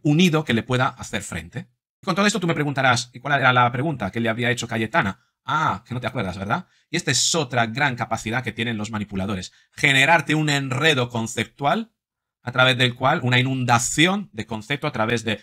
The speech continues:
fabricación de realidades. Es un delirio todo esto.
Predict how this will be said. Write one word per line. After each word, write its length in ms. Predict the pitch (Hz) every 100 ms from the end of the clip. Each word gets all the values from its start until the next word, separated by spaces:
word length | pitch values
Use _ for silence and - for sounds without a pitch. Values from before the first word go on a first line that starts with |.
| _
fabricación 500 | 104 104 - - 107
de 80 | 104
realidades. 720 | 101 104 120 160 143 143 147
Es 100 | -
un 160 | 190
delirio 420 | 120 120 185 113 98
todo 200 | 95 90
esto. 240 | - -